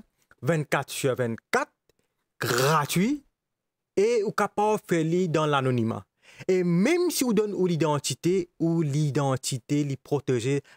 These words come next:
d'après la nouvelle loi Children's Act vingt vingt. Mais d'après la nouvelle loi Children's Act vingt vingt, où on a l'obligation de rapporter les cas de maltraitance. Qui fait ? Parce que section trente-quatre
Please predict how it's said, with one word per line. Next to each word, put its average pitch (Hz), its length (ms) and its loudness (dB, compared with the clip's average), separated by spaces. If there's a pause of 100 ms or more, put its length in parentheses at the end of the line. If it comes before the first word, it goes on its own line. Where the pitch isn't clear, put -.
d'après 185 480 -2
la 170 80 0
nouvelle 127 340 0
loi 127 280 0 (180)
Children's 123 480 -2
Act 123 240 -4 (160)
vingt 120 260 -2
vingt. 104 200 -6 (440)
Mais 339 120 0
d'après 247 420 -2
la 392 80 2
nouvelle 262 280 0
loi 170 140 0
Children's 143 340 -2 (100)
Act - 260 -4 (160)
vingt 143 300 0
vingt, 180 320 -2 (440)
où 185 300 2
on 170 260 0
a 165 180 2
l'obligation 139 1080 0
de 123 140 -2
rapporter 123 920 -2
les 120 160 -2
cas 120 260 -2
de 110 120 -4
maltraitance. 110 640 -8 (420)
Qui 302 140 0
fait ? 131 300 0 (640)
Parce 190 200 -2
que 277 100 -2
section 269 400 -2
trente-quatre 247 640 -2